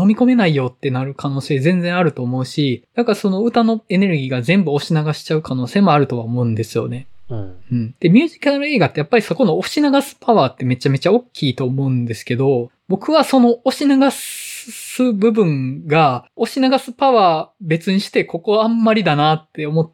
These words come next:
Speaker 1: ちゃうタイプなんですよね。うん。
Speaker 2: でもそういう作品を二回見るとまた見え方が変わってくるわけでね。
Speaker 1: ああ、なるほど。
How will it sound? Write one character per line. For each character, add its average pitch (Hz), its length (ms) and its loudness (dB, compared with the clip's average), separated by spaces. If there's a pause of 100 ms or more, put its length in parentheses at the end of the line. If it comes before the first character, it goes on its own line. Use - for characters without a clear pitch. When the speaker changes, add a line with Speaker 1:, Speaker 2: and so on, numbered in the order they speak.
Speaker 1:
ち - 100 -4
ゃ 160 40 4
う 151 80 0
タ 160 120 2
イ 135 60 4
プ 135 120 -6
な 117 140 0
ん 110 140 -6
で - 120 -16
す - 140 -12
よ 104 100 -4
ね。 143 180 -6 (180)
う 135 80 -6
ん。 120 420 -6
Speaker 2:
で 143 120 -2
も 104 140 -10
そ 226 220 2
う 220 40 2
い 226 40 0
う - 20 -4
作 240 280 0
品 220 280 0
を 151 180 0
二 220 160 0
回 247 240 4
見 160 100 -2
る 147 80 0
と 135 100 -2
ま 147 120 -4
た 135 80 -4
見 123 100 -2
え 135 60 0
方 131 240 0
が 127 160 0
変 156 100 4
わ 143 60 4
っ - 20 -16
て 151 120 -2
く - 120 -6
る 113 60 -2
わ 113 80 2
け 113 120 -2
で 98 120 -6
ね。 - 240 -20 (220)
Speaker 1:
あ 127 240 4
あ、 120 40 -2
な 127 120 2
る 120 60 2
ほ 131 100 -4
ど。 113 180 -2